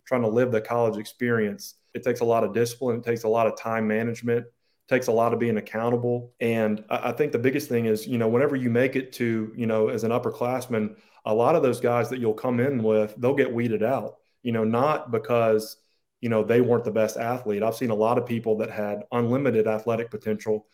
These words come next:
that just couldn't figure it out off the field. And I think, you know, coming into the professional world, there's so many people, you know, whenever they're hiring, they're looking for former college athletes because they know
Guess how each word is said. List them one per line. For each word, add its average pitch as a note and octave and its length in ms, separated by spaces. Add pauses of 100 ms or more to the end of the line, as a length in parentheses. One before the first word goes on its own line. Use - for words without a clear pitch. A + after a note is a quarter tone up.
(280)
that A#2+ 160
just A2+ 180
couldn't B2 200
figure A2+ 260
it A2 60
out A2+ 180
off G#2 180
the - 80
field. G#2 280 (600)
And A#2 120
I B2 60
think, B2 400 (120)
you B2 140
know, G#2 100
coming C3 320
into A#2+ 800
the A#2 100
professional B2 580
world, G#2 380
there's G#2+ 180
so C#3 80
many A#2+ 200
people, A2+ 500 (280)
you A2+ 80
know, A2 120
whenever A2 260
they're G#2 140
hiring, A2+ 480
they're G#2 180
looking A#2 460
for A2 160
former A#2 320
college A2 380
athletes A2+ 480
because G#2+ 320
they G#2+ 160
know G#2+ 500